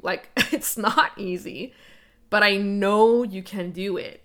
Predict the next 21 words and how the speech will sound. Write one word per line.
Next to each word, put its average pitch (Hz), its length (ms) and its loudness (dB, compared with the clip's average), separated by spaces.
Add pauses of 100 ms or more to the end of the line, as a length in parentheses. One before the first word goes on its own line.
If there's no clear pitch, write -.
And 196 100 -4
I 180 120 -2
know 208 680 4
with 202 260 -4
the 202 80 -6
support, 196 1000 0 (280)
a - 100 -12
support 220 720 -2
system, 185 540 -12
someone 220 380 -2
who's 190 220 -4
there 202 320 0
in 185 80 -8
your 165 100 -10
corner, 214 800 0 (880)
hell 370 640 2
yeah, 180 320 0
you - 160 -10
can 170 260 -10
do 175 160 -6
it. - 200 -14